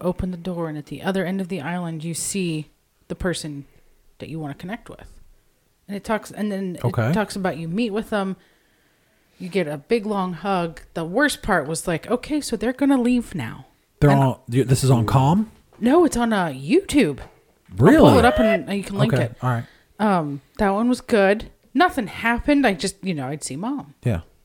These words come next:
Speaker 1: And then sob, you know.
Speaker 2: Right.
Speaker 1: So the next night, I do it again, set my intentions. Couldn't do it.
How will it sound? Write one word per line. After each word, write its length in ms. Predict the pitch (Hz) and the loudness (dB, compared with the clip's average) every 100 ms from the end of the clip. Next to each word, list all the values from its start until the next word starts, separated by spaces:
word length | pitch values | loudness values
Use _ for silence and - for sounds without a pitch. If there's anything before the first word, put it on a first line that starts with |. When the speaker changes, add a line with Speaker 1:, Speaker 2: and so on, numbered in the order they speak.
| - | -8
Speaker 1:
And 80 | 175 | -6
then 160 | 156 - _ - | -6 -10 _ -10
sob, 480 | - 196 113 127 - _ _ _ _ | -6 -4 -6 -10 -14 _ _ _ _
you 100 | 190 | -6
know. 200 | 143 120 - _ 101 | -6 -8 -14 _ -2
Speaker 2:
Right. 260 | 101 139 - _ | -2 -2 -8 _
Speaker 1:
So 140 | - | -2
the 80 | 247 | 2
next 260 | 240 220 - | 2 0 -2
night, 220 | 190 196 | -2 -4
I 60 | 165 | -8
do 160 | 117 | -10
it 60 | 131 | -10
again, 280 | 190 165 175 | -6 -6 -6
set 160 | - | -8
my 120 | 123 196 | -6 -4
intentions. 800 | 208 170 170 175 170 165 - - _ _ - - _ _ _ _ _ _ _ _ _ _ _ - | -2 -2 -2 -4 -6 -8 -12 -16 _ _ -20 -20 _ _ _ _ _ _ _ _ _ _ _ 0
Couldn't 240 | 277 262 | 2 2
do 160 | 214 151 | 0 -2
it. 140 | 104 | -6